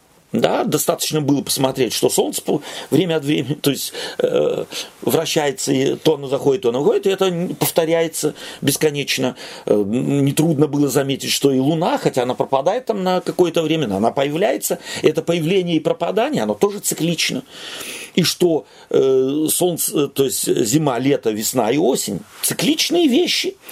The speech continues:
Отсюда они что делали? Они и глобально считали, что и весь мир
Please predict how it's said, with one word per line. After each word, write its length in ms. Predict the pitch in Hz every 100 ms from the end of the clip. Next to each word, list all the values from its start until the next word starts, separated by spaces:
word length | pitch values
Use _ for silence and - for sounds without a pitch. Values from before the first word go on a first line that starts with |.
| -
Отсюда 360 | 156 - 285
они 120 | 269 349
что 200 | - 370
делали? 460 | 160 107 85 - - - - -
Они 400 | 127 165 277 381
и 160 | -
глобально 640 | 196 156 127 123 180 - -
считали, 400 | - - 165 156
что 160 | 147 160
и 60 |
весь 220 | 127 107
мир 220 | - 330